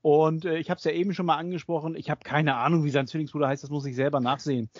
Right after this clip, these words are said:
<laughs> Ich recherchiere und dann vergesse ich aber auch wieder, äh, sehr, sehr, äh, viel. Wie kann denn sein Zwillingsbruder geheißen haben? Ähm, keine Ahnung, ich, ich guck gleich mal auf die Schnelle. Da, Andreas heißt er. Guck mal,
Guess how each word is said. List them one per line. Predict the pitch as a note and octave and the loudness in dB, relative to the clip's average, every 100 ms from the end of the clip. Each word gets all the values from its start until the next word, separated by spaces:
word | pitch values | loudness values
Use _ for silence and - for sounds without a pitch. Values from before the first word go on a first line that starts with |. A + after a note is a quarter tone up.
| - - | -20 -14
<laughs> | - G3+ - E3 - - G#3 | -2 0 2 -2 -4 -10 -4
Ich | F3 D3 | -2 2
recherchiere | F3 D#3+ D3 E3+ F#3+ | 2 2 0 2 0
und | G3 D#3+ | 0 -2
dann | D3+ | -2
vergesse | C#3+ D#3 D#3+ | -2 -2 -4
ich | C#3 | -4
aber | C#3 B2+ | -2 -2
auch | C3+ B2 | -4 -4
wieder, | C3+ C3 C3 | -2 0 0
äh, | C3+ C3 C3+ | 0 0 -2
sehr, | B2+ C3 | -2 -2
sehr, | B2+ A#2 - - | -2 -6 -8 -10
äh, | D#2 D3 | -8 -8
viel. | C3+ C3+ B2+ D3+ - - - - _ | -8 -2 0 0 -6 -20 -20 -20 _
Wie | - B2+ | -8 -8
kann | B2 - D#3 G#3 F3+ | -6 -4 0 0 2
denn | F3 E3 | 2 4
sein | D3 D#3 | 2 2
Zwillingsbruder | D3+ - E3 C3 - C3 B2+ | -2 -4 -4 -4 -4 -4 -2
geheißen | A#2 A2 A#2 B2 A2 | -2 -2 -2 -2 -2
haben? | A2 A2+ G#2+ G#2 | -2 -2 -6 -2
Ähm, | C#3 B2 B2+ B2 B2+ B2 A#2+ - - | 2 6 6 6 2 0 -2 -8 -4
keine | E3 A#3 | 2 4
Ahnung, | A3+ B2 A#2 | 4 2 -2
ich, | C#3+ G#3 | -10 -8
ich | G3 | -4
guck | - D#3+ | -2 0
gleich | B2 | 0
mal | G#2 A2 A#2+ - C3+ - | -2 -6 -10 -10 -12 -12
auf | C3 | -14
die | A#2 | -14
Schnelle. | - A#2+ A2 | -10 -8 -4
Da, | - A#2 - | 0 0 2
Andreas | G#3 F3 G3+ D#3+ G#2+ | 2 4 4 4 2
heißt | G#2 G#2 - | -8 -14 -16
er. | - | -4
Guck | C4+ A3+ | -4 -2
mal, | G#2 | -6